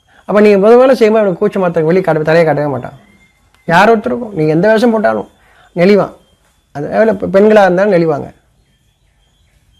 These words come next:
அதுக்கப்புறம் உங்களுக்கு பழகிரும். அப்புறம் அதான்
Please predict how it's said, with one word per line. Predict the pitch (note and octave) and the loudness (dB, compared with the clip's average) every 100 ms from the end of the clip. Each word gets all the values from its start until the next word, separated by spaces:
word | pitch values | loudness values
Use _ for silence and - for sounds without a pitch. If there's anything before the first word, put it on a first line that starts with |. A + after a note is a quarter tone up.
| _ _ - - | _ _ -20 -4
அதுக்கப்புறம் | - G#3 A3 G3+ | 2 2 4 2
உங்களுக்கு | E3 D3+ | 0 0
பழகிரும். | D3+ D3+ D#3 _ _ _ - _ _ B3+ B3+ _ G3+ _ _ _ _ _ _ _ _ _ - - | 0 -2 -6 _ _ _ -20 _ _ _ _ _ _ _ _ _ _ _ _ _ _ _ -16 -4
அப்புறம் | D3+ D#3 D3+ | 0 2 2
அதான் | D#3+ E3+ D3+ | 0 -2 -4